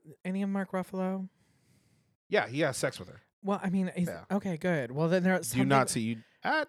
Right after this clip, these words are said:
Speaker 2: do you see the dick?
Speaker 1: So, okay, well, I guess we'll, I'll have to find out when I go see it.
Speaker 2: You see a couple dicks. You one hundred percent see a couple dicks.
Speaker 1: Oh, well, then there we go. Fun for the whole family.
Speaker 2: <laughs>
Speaker 1: And by the whole family, I mean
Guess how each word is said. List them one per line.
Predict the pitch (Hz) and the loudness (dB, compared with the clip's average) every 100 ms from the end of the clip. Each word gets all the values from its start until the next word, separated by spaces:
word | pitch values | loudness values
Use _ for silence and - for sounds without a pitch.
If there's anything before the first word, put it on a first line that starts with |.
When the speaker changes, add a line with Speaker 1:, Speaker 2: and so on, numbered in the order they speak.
| - | -4
Speaker 2:
do | |
you | 294 311 | -6 -4
see | 339 | -6
the | 302 | -4
dick? | 330 | -2
Speaker 1:
So, | 254 220 | 2 2
okay, | 240 269 247 220 | 2 0 0 0
well, | 247 254 254 | 2 4 6
I | 240 | 6
guess | 240 - | 6 6
we'll, | 226 226 | 8 8
I'll | 208 214 | 10 10
have | 214 | 8
to | - | 4
find | - 208 | 2 4
out | 208 220 | 6 6
when | 202 | 6
I | |
go | 185 185 | 6 6
see | - 214 302 | 4 0 2
it. | 254 139 | 4 4
Speaker 2:
You | 120 | 4
see | 113 | 4
a | |
couple | 110 156 | 6 6
dicks. | 113 92 - | 4 -4 -6
You | 110 120 | -6 0
one | 135 | 2
hundred | 160 | 0
percent | 135 131 117 | -2 -6 -6
see | 123 | -6
a | 107 | -6
couple | - - | -8 -6
dicks. | - | 4
Speaker 1:
Oh, | 233 | 6
well, | 240 220 | 6 4
then | 214 214 | 2 4
there | 208 | 6
we | 196 | 6
go. | 202 226 | 8 8
Fun | - 208 | 10 8
for | 190 | 8
the | 190 | 8
whole | 185 | 8
family. | 170 190 233 262 160 147 156 180 | 6 4 4 4 4 4 4 4
Speaker 2:
<laughs> | 220 - 170 - 262 - | 2 0 -4 -6 -10 -4
Speaker 1:
And | 190 | 2
by | 202 | 6
the | 196 | 8
whole | 208 | 8
family, | 196 190 185 185 | 6 2 4 4
I | 170 175 | 4 4
mean | 170 165 | 4 2